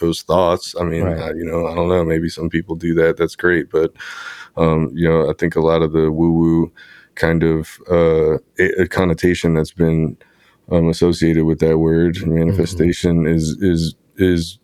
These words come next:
Speaker 1: feels woo-woo because a lot of time it's spoken about without the action part, like, just the intention part, right? It's like,
Speaker 2: Yeah.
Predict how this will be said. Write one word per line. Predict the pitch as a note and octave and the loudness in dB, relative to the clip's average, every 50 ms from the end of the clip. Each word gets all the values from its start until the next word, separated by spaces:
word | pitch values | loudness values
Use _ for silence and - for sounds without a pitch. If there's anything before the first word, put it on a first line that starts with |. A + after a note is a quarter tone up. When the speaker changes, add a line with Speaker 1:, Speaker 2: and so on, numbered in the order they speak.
| _ | _
Speaker 1:
feels | _ - - A2 A2 G2+ F2 E2+ | _ 0 2 2 4 2 2 2
woo-woo | E2+ F2 G2+ A2 G2 F2 F2 E2+ D#2+ | 0 2 2 2 2 2 2 2 0
because | E2+ E2+ E2 - F2+ F2 E2 E2 | 0 -2 0 0 0 2 2 0
a | D#2+ | 2
lot | E2 F2 F2 E2+ | 2 2 2 2
of | E2 | 0
time | - F2+ F2 F2 E2+ | 0 0 0 0 0
it's | D#2+ - | -2 -4
spoken | - - F#2 F#2+ F2+ - F2 E2+ | -2 0 0 0 0 0 0 0
about | E2 D#2 E2 E2 E2+ D#2 | 0 2 2 2 2 2
without | D#2+ E2 E2 - E2+ E2+ D#2+ | 2 0 0 2 0 2 2
the | D#2+ D#2 - | 0 0 2
action | E2 F2 F2 - - - D#2+ D#2 D2+ | 2 0 0 -2 -4 -4 -4 -4 -2
part, | - D#2+ D2+ D2+ C#2+ - - - | -2 -2 0 0 -2 -4 -4 -4
like, | D#2+ D#2 - | -4 -2 0
just | F2 E2 - - | -2 -2 -2 0
the | F#2 F2+ | 0 0
intention | E2 D#2+ - - F#2 F2 - F2+ E2+ | 0 0 0 -2 -2 0 0 -2 -2
part, | - - E2 D#2+ D#2 - D#2+ | 0 0 0 0 2 2 0
right? | E2 D#2+ E2 E2+ - E2+ | 0 2 0 -2 -4 -6
It's | E2+ F2+ | -6 -2
like, | F2 D#2+ D#2+ D#2 | 0 0 0 0
Speaker 2:
Yeah. | E2+ E2+ D#2 D#2+ E2+ | -2 -4 -6 -6 -10